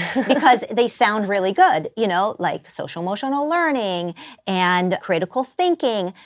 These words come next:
Speaker 2: And I'm not saying that critical thinking is not important, but if you have no knowledge and nothing to compare it to, what are you even gonna think critically
Speaker 1: Mm-hmm.
Speaker 2: about, right? And so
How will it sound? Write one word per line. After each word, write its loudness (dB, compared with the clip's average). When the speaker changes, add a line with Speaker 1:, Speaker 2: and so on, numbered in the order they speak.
Speaker 2:
And 2
I'm 0
not -8
saying 2
that 0
critical -2
thinking -6
is -4
not 0
important, -2
but 0
if 0
you 0
have 0
no 2
knowledge 0
and -10
nothing -4
to -12
compare -4
it -6
to, -12
what 4
are 4
you 4
even 0
gonna -2
think -8
critically 0
Speaker 1:
Mm-hmm. 2
Speaker 2:
about, 0
right? -2
And 2
so 4